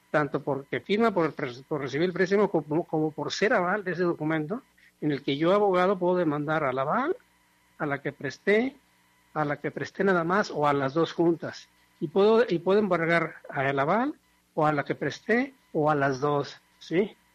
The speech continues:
Entonces, este, eh, eh, por una deuda de, y, y está, y León es famoso por,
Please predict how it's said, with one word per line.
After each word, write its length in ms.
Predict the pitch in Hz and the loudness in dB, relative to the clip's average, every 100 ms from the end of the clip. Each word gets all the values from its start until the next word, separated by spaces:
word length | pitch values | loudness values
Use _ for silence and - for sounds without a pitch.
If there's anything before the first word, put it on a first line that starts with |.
| _ _ | _ _
Entonces, 400 | 160 190 202 180 | -6 -4 -4 -2
este, 380 | 180 - 160 147 - - - - | -4 -2 -4 -4 -10 -20 -16 -6
eh, 380 | 180 185 175 165 | -2 -2 -2 -2
eh, 40 | |
por 180 | 151 165 | 0 0
una 180 | 214 254 | 2 4
deuda 340 | 208 214 208 | 4 4 4
de, 320 | 165 143 131 127 | 2 2 0 0
y, 340 | 185 170 170 | -2 -4 -10
y 80 | 175 | -6
está, 220 | 160 - 226 | -6 -4 -2
y 160 | 214 175 | 0 2
León 320 | 165 208 277 | 2 2 2
es 140 | 247 | 0
famoso 400 | - 233 196 220 - | -2 0 0 -2 -6
por, 340 | - 175 - | -2 -2 -2